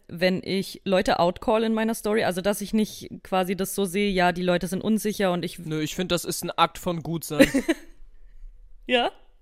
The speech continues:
Speaker 2: Das Ding ist, ich red nicht, sondern ich red von wirklich bösen, bösen Sachen. Ober-,
Speaker 1: Ja.
Speaker 2: Beispiel. Wie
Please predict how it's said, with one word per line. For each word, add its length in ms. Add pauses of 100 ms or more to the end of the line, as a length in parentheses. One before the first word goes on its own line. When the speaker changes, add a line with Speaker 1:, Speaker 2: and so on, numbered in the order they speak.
(1500)
Speaker 2:
Das 180
Ding 160
ist, 200
ich 200
red 160
nicht, 260
sondern 320
ich 140
red 180
von 300 (100)
wirklich 520 (520)
bösen, 560 (760)
bösen 300
Sachen. 280
Ober-, 160 (120)
Speaker 1:
Ja. 140
Speaker 2:
Beispiel. 480 (1400)
Wie 480